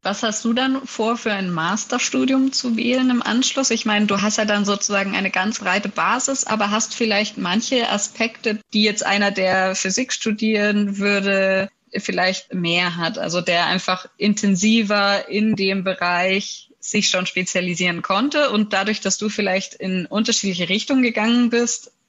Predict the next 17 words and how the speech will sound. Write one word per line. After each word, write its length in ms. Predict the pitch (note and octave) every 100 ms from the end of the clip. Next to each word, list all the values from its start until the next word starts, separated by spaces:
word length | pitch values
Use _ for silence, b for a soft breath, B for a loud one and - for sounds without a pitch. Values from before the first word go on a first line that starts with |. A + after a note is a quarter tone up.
| -
würdest 340 | F#3 G#3+ A3+
du 60 | G3+
dann 160 | G3+ F#3+
im 100 | F3
Masterstudium 760 | E3 A3 - C4 B3 A3 G3+
den, 220 | F3+ F3 D#3+
dasselbe 440 | F3 - E3 G3 C#4+
Studium 540 | - E4+ D4+ D4+ D4+ A#3+
wählen 680 | G3 A#3 B3+ D4 D#4 D4+ -
oder, 540 | A3+ A3+ A#3 A3+ G#3 A3
oder 320 | A3 G#3 G#3+
gibt 220 | G#3 G#3
es 120 | A3
da 140 | G#3 G#3
noch 140 | A3
eine 140 | G#3 F#3
extra 480 | G3 - G3 F#3